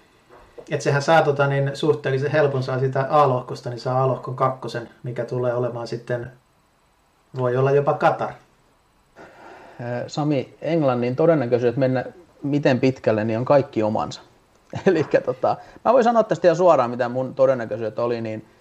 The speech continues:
Speaker 2: se, että Englanti, ö, menee esimerkiksi välieriin asti, siitä eteenpäin, että kaikki on bonusta, niin, niin mulla on niinku vaan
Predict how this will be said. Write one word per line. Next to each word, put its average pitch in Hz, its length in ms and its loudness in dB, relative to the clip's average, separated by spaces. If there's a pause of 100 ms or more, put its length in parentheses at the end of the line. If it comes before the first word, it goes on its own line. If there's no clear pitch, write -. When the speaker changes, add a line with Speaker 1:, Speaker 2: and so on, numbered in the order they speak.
(180)
Speaker 2:
se, 202 220 2
että 170 200 0
Englanti, 151 640 -2 (100)
ö, 131 360 4 (760)
menee 139 540 2
esimerkiksi 123 1040 -4 (1080)
välieriin 104 760 2 (720)
asti, - 600 -2 (920)
siitä 113 320 0
eteenpäin, 104 260 -2
että - 100 -10
kaikki 104 260 -4
on 104 80 -6
bonusta, 101 480 0
niin, 90 260 -8
niin 110 320 -6 (340)
mulla 127 400 4
on 135 120 -2
niinku 131 280 -4
vaan 135 340 6